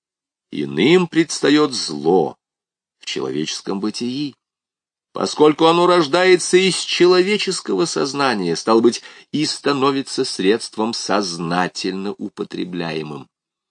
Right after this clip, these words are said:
Но человека человек послал к Анчару властным взглядом,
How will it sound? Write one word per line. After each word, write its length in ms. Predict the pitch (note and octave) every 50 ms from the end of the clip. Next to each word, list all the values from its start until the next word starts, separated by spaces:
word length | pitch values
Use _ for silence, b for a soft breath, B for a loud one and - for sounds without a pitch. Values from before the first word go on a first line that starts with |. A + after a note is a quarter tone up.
| _ _ _ _ _ _ _
Но 300 | - D2 D2 E2+ F#2+ G2
человека 1300 | - - - - E2+ F2 F2 F2 E2 E2 E2+ E2 E2+ G#2+ D#3+ F#3 F3+ F3+ - - D#3+ D#3+ D#3+ D3+ C#3+ - _ _ _ _ _ _ _
человек 1160 | - - - - G2 G#2+ B2 A#2 G#2+ G#2 G#2 F#2+ F#2+ G#2+ A#2+ A2 - _ - - - - _ _ _ _ _ _ _ _ _ _ _
послал 880 | - E2 E2 E2+ - - - F#2 D#2+ F2 A#2+ E3+ F#3+ G3 G3 G3+ G3+ F3+
к 140 | - - -
Анчару 920 | D#3 F3+ F3 D#3 - - - - - A#2 D3+ D#3 D3+ D3+ D3 C#3+ C#3+ C#3
властным 840 | B2+ G2+ F2 D2+ E2 A#2 C3 B2+ A#2+ - - - - G#2+ A2 A2+ A2
взглядом, 880 | G2+ E2+ E2 D2 D#2 C#2+ C#2 C3 B2 A#2 G#2+ G2 A2 G#2 G2+ F#2 -